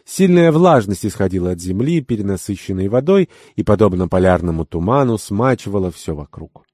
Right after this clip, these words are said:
Уже в десяти шагах ничего нельзя было разглядеть. Только два фонаря кареты отбрасывали слабенький свет сквозь болотные испарения,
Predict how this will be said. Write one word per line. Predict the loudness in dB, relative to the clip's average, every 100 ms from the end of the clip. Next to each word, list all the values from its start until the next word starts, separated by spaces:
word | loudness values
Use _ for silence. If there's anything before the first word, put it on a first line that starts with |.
| _ _
Уже | -10 -2 2 2
в | 2
десяти | 0 -4 -2 -2
шагах | 0 0 4 2 2
ничего | -4 -8 -6 -2 0
нельзя | 0 0 0 0
было | 0 -2
разглядеть. | -2 -6 -8 -8 -10 _ _ _ -20 -4
Только | -2 2 2
два | 4 4 4
фонаря | 4 4 6 4
кареты | 4 4 6 4 2
отбрасывали | -2 0 2 2 0 -4 -4 -6
слабенький | -4 0 0 0 -4 -8
свет | -8 -4 0 0 -2
сквозь | -8 -4 -2
болотные | -2 -2 0 -4 -6 -14 -14
испарения, | -12 -8 -2 0 2 2